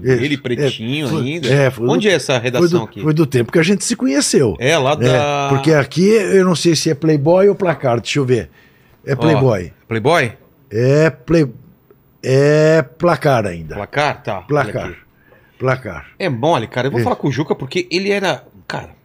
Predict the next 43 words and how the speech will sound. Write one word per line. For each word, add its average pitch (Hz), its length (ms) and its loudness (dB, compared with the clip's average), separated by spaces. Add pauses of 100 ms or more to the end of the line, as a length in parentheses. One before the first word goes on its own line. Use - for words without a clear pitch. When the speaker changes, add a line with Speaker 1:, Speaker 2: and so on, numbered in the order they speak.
(380)
Speaker 2:
duas 175 300 -6
revistas 156 400 -4
mais 175 180 -2
importantes 156 480 -4
pros 107 320 -10
homens, 113 300 -2
né? 127 120 -6
Placar 147 520 -6
e 170 40 -6
Playboy 131 480 -2
daquela 107 260 -6
época. 123 100 2
Speaker 1:
Entre 156 160 0
as 147 80 -2
peladas, 104 600 0
né? 156 300 -2
Speaker 2:
É, 226 60 2
o, 214 60 4
o, 170 520 2
entre 202 240 0
as 196 80 0
pela-, 196 300 2
<laughs> 165 80 -6
peladas 190 340 0
do, 190 120 2
do, 160 280 0
o 214 100 0
Paquito, - 440 -4
que - 120 -14
tem 139 200 -2
vinte 135 300 -4
e 131 40 -8
três 127 300 0
anos, 170 340 -2 (320)
cara, - 160 -6
você - 100 -2
não 247 60 0
pegou 147 280 2
essa 123 220 -2
época 107 260 -4
áurea 107 360 0
da, 92 320 -8
da, 85 340 -16